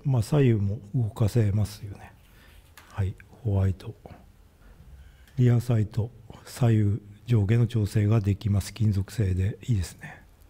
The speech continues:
リアサイト、いや、ブレード大きくていいですね。サイトピクチャーはこんな感じ。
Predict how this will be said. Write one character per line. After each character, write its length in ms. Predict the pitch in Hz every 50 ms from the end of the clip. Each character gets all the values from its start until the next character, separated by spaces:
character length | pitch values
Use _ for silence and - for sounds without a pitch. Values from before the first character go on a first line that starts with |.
| - - - - - - - - - - - - - - - - - - -
リ 180 | 104 90 104 107
ア 120 | 104 98
サ 200 | - - 110 104
イ 140 | 101 95 85 - - -
ト、 240 | - 110 104 - - - - - - - - 120
い 40 |
や、 180 | 104 95 95 92 90
ブ 100 | 104 104
レ 160 | 113 110 110
ー 20 |
ド 100 | 101 107
大 60 | 107 98
き 180 | - - -
く 80 | - -
て 200 | - 104 104 - -
い 40 | 127
い 20 |
で 80 | 107 101
す 160 | - - -
ね。 240 | 110 101 87 - - - - - - - - - - - - - - - - - - - - - - - - -
サ 300 | - - - - 120 113
イ 60 | 104
ト 100 | - 113
ピ 160 | 101 - 117
ク 140 | - - -
チ 120 | - -
ャ 40 | 117
ー 40 | 107
は 200 | 104 113 123 151
こ 280 | - - - - - 104
ん 20 |
な 100 | 101 98
感 320 | - - 98 95 92 92 87
じ。 180 | 85 101 -